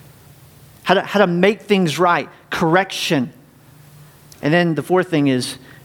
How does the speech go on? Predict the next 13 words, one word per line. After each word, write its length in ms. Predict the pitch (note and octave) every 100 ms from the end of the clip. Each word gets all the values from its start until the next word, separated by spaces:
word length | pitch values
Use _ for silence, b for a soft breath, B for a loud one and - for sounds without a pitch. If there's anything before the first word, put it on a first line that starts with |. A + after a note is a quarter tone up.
| -
training 300 | - F3 D#3+
in 60 | C#3+
righteousness. 720 | C#3 C#3+ - - - - - B B
The 100 | -
Bible 340 | D3 E3 G#3 G#3
teaches 320 | - F#3+ F3+
us 180 | E3+ - B
how 160 | - F3
to 80 | D#3
keep 320 | - - -
things 340 | D3 B2+ A2+
right. 400 | B2+ - B2 - - b b b b
So 320 | - E3 C#3+